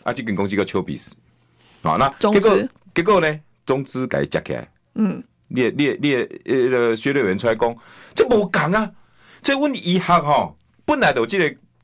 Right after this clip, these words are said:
Speaker 1: 制度，吼，而且啊，这间公司，
Speaker 2: 那人家
Speaker 1: 阮一通常吼，袂去问伊是毋是有中资、有股份啊。
Speaker 2: 因为讲这个话时，有想看嘛，当时B N T东洋要买B N T的时阵，
Speaker 1: 嗯。
Speaker 2: 因为讲伊就是中资袂使。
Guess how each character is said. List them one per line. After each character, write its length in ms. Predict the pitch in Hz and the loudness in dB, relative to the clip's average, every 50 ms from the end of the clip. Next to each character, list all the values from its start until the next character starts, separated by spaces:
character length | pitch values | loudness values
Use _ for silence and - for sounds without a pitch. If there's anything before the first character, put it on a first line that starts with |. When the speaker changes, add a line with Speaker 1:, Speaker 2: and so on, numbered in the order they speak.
| _ _ _ _ - | _ _ _ _ 0
Speaker 1:
制 160 | - 214 170 | 0 0 2
度， 300 | - 143 127 131 135 - - _ _ _ - | 2 2 0 0 0 -4 -8 _ _ _ 2
吼， 240 | 120 123 120 120 - - - | 4 4 4 2 -2 -10 -6
而 80 | 131 123 | -6 -6
且 180 | 131 - 185 | -2 0 0
啊， 240 | 202 202 190 170 151 | 0 0 0 -2 -2
这 120 | 147 262 262 | 0 2 2
间 120 | 285 277 | 2 4
公 0 | |
司， 0 | |
Speaker 2:
那 80 | 277 269 | 4 4
人 100 | 254 - | 4 4
家 260 | 262 262 262 262 254 - - 196 196 - | 4 4 2 2 0 -4 -10 -10 -4 0
Speaker 1:
阮 180 | 190 208 202 - | 0 0 0 0
一 80 | - | -6
通 300 | 175 - 143 113 113 127 | -4 0 0 0 0 -2
常 280 | 135 - - 85 78 85 | -6 -2 -2 -2 -2 -2
吼， 220 | 92 95 78 71 - 85 | -2 -4 -4 -4 -2 -2
袂 100 | 87 78 | -2 0
去 120 | - 143 | 0 -2
问 200 | 135 104 80 76 | -2 -2 -4 -4
伊 120 | 76 78 78 | -4 -6 -6
是 180 | - - 76 | -4 -4 -4
毋 60 | 76 | -4
是 280 | 76 - - 73 71 67 - - | -4 -4 -4 -6 -8 -8 -10 -12
有 100 | 73 73 | -10 -6
中 220 | - 104 92 98 92 | -2 -2 -2 -2 -4
资、 160 | - - 92 | -6 -4 -2
有 80 | 95 78 | -2 -2
股 360 | 69 - 92 92 87 82 73 | -2 -2 0 0 0 -2 -4
份 120 | 69 65 | -10 -10
啊。 80 | - - - _ _ _ _ | -12 -16 -20 _ _ _ _
Speaker 2:
因 120 | - 233 226 | 0 2 2
为 80 | 233 | 2
讲 200 | 226 - 262 247 | 2 2 0 0
这 120 | 240 254 247 | 2 2 2
个 80 | 226 | 2
话 120 | 208 175 175 | 2 2 0
时， 280 | 180 202 175 175 175 - | 0 0 0 -2 -2 -2
有 200 | - 220 220 190 | 0 0 0 2
想 240 | 190 - 185 170 180 | 0 -2 -2 -2 0
看 160 | 233 202 190 | 0 0 0
嘛， 200 | 190 175 165 165 - - - - | 0 0 -2 -4 -6 -6 -4 -2
当 200 | 214 262 - 370 | -2 -2 0 -2
时 240 | - - 185 180 - _ _ _ _ _ - | -2 -2 -2 -2 -2 _ _ _ _ _ -2
B 180 | 226 220 220 | 0 2 2
N 160 | 226 220 214 | 2 2 0
T 340 | 196 277 214 208 202 202 220 - _ _ _ _ _ - | 0 0 0 0 0 -2 -4 -8 _ _ _ _ _ 0
东 240 | 240 240 240 247 | 2 2 2 2
洋 160 | 233 196 180 180 | 0 0 0 0
要 220 | 185 190 196 196 | 0 0 0 2
买 160 | 196 196 190 | 2 2 0
B 220 | 185 190 196 190 190 | 0 0 0 0 2
N 120 | 185 185 | 2 2
T 220 | 185 196 180 175 | 2 2 2 2
的 60 | 170 151 | 2 2
时 160 | 110 113 233 | 2 2 0
阵， 140 | - 185 220 | -2 -4 -4
Speaker 1:
嗯。 20 | 226 - | -4 0
Speaker 2:
因 140 | 247 254 | 2 4
为 80 | 262 233 | 4 4
讲 220 | 233 262 254 262 | 4 4 4 4
伊 40 | 254 | 2
就 100 | 214 185 | 0 0
是 140 | 185 214 170 | 0 -2 -2
中 240 | - 185 185 190 185 | -2 -2 0 0 -2
资 160 | - 190 190 | -2 -2 -2
袂 200 | 170 113 - - | -2 -4 -4 -6
使。 80 | - | -8